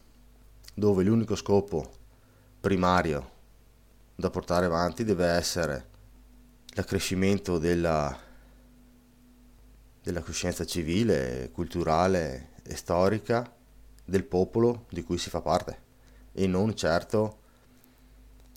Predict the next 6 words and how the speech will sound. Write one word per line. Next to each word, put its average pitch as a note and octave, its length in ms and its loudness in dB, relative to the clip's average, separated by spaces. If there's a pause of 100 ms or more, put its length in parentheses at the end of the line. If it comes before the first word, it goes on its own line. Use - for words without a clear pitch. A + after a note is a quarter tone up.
(300)
una F#2 240 -2
società F#2 600 0 (1200)
in F2+ 120 -4
cui F2+ 760 0
domina F2+ 440 0
solo F2+ 640 -2